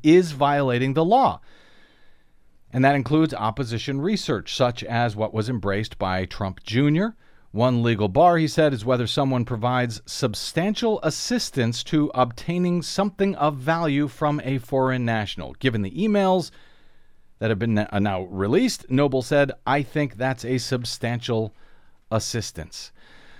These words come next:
So, um, y-, y-, everyone else is talking about this today, so I don't need to go into detail, but this is, for now, but this is Republicans and Democrats alike saying that this, no, this was not usual. This is not normal.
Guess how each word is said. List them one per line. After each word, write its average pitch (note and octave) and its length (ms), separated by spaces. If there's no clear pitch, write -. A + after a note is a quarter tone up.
So, C3 380
um, B2+ 640
y-, - 480
y-, C3 600
everyone A#3 340
else E3 220
is D#3 80
talking D3 340
about C3+ 300
this C3+ 160
today, C3+ 580
so B2 180
I D3+ 120
don't F3+ 180
need D3 200
to C#3+ 100
go C#3+ 180
into B2+ 300
detail, C#3+ 420
but B2 200
this C#3 200
is, C3+ 160
for C3 160
now, B2 500
but B2 220
this - 200
is B2 120
Republicans E3+ 800
and C#3 280
Democrats C3+ 760
alike G#2+ 520
saying A#2 360
that A2+ 240
this, D3+ 260
no, C#3+ 300
this D3 280
was D3 280
not B2 340
usual. A2+ 440
This B2 280
is B2+ 160
not A#2+ 320
normal. A2+ 560